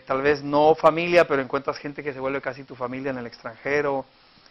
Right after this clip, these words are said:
porque eso es una situación que se da, ¿no? Que si tú no tienes parientes, pues entonces tus amigos <laughs> pasan a ser tu familia,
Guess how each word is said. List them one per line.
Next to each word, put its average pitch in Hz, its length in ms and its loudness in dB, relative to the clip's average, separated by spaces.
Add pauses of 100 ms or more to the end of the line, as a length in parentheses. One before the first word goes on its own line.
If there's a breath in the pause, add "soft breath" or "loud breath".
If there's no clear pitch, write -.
porque 147 240 2
eso 160 160 2
es - 100 -12
una 185 440 0
situación 139 540 -10
que 151 140 -10
se - 140 -6
da, 123 200 4
¿no? 131 260 -4 (320 soft breath)
Que 127 120 -16
si 120 80 -16
tú 135 100 -8
no 151 80 -6
tienes 165 240 -4
parientes, 156 540 0
pues 127 160 -10
entonces 135 260 -12
tus - 140 -18
amigos 143 300 -4
<laughs> - 40 -20
pasan 147 260 2
a 135 60 0
ser - 220 -6
tu - 100 -10
familia, 190 720 -2